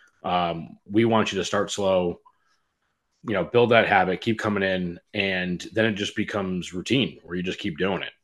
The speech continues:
Um, and once it becomes routine, th-, I think people start to understand, like, a lot of the days are just check the box kind of days. You come in, you do the work, and you go home. There's no, they're not anything special. They're not anything bad. They just are.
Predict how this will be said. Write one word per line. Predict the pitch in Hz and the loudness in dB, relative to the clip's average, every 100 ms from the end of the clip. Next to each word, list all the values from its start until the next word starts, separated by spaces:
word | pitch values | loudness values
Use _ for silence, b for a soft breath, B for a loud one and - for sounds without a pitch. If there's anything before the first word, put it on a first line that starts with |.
| _ | _
Um, | 85 82 78 73 69 69 - _ _ _ _ _ _ _ _ - - | -10 -6 -6 -10 -16 -20 -20 _ _ _ _ _ _ _ _ -18 -4
and | 110 107 101 98 90 - B B B - | 0 0 0 -4 -6 -10 B B B -2
once | 131 143 | 0 2
it | |
becomes | 135 120 107 | 2 2 0
routine, | 95 90 151 127 107 101 - 98 | -2 0 0 2 0 -2 -8 -8
th-, | 101 | -6
I | 95 | -2
think | 110 101 - | -2 -2 -6
people | - 98 | -2 0
start | 95 101 | 0 0
to | 107 | 0
understand, | 95 90 107 95 | -4 -4 -2 -2
like, | 90 87 - | -2 -4 -4
a | 98 | 2
lot | 104 | 6
of | 107 | 6
the | 104 | 6
days | 104 104 87 | 4 2 0
are | 87 | -4
just | 92 - - - b _ | -6 -8 -12 -20 b _
check | - 110 | 0 0
the | - | 0
box | 95 95 - | 0 0 -2
kind | 113 | -6
of | 95 | -2
days. | 95 92 | -2 -2
You | 87 | -4
come | 95 | -6
in, | 95 95 | -4 -4
you | |
do | 87 | -4
the | 95 | -2
work, | 95 101 - - b b b b b b b b - | 2 0 0 -14 b b b b b b b b -6
and | 101 | 0
you | |
go | 101 | 4
home. | 107 - - | 6 4 0
There's | 95 | -4
no, | 104 | -2
they're | 90 104 | 0 0
not | 98 - | 0 -2
anything | 113 101 92 | -4 -2 -4
special. | 87 113 107 113 | 0 4 4 4
They're | 101 | 2
not | 98 | 2
anything | 95 90 92 | -2 -4 -6
bad. | 90 92 95 | -2 -2 0
They | 95 | -2
just | 87 85 | -2 -4
are. | 82 85 110 131 | -4 0 0 -2